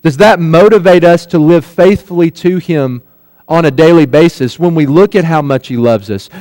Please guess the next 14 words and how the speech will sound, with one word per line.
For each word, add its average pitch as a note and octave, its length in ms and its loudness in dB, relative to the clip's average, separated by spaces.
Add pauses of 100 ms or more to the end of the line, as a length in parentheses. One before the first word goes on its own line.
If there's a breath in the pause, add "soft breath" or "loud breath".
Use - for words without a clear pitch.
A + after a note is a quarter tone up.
when F3+ 180 0
we F3 120 2
look F#3+ 280 0
at F#3+ 80 -2
how F3 280 0
interested F#3+ 520 -2
he E3+ 260 0
is F3 140 0
in E3 100 -2
our D3+ 160 -2
lives, C#3+ 520 0 (240 loud breath)
whenever F#3+ 420 0
we F3+ 180 0
see D3 680 -2